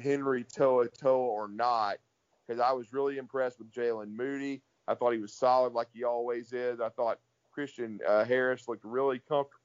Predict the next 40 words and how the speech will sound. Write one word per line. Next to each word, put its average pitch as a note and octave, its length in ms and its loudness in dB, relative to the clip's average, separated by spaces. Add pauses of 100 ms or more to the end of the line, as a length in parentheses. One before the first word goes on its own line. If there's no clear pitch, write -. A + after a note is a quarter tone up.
(260)
looked C3+ 380 -6
and, B2 360 -4
and B2 180 2
did C3 160 6
a B2+ 40 -4
great A#2+ 280 4
job." B2 440 2 (460)
And D3 160 -4
then F3 480 -2
one E3 140 -2
of D#3 60 -6
the D3 80 -10
surprises, C#3+ 1000 0 (320)
as - 140 -12
far D3+ 240 4
as C3+ 100 -6
a B2+ 60 -2 (100)
freshman, D3+ 520 -4
William, C3+ 400 -4
that's A#2+ 180 -12
really D3+ 240 -4
catching D3 420 -4
on C3 240 -2
quickly, D3+ 520 -6
he B2 80 -8
reminds C3 500 -4
me C#3 120 -8
of A#2+ 60 -6
C C#3 220 -8
J C3 200 0
Mosley C3+ 580 -2 (360)
from C3 140 -10
the A#2 100 -6
same C#3 540 2
part C3+ 260 4
of B2+ 60 -10
the B2 60 -12
state C3 420 -2
in B2+ 120 -12
Mobile, B2+ 680 -4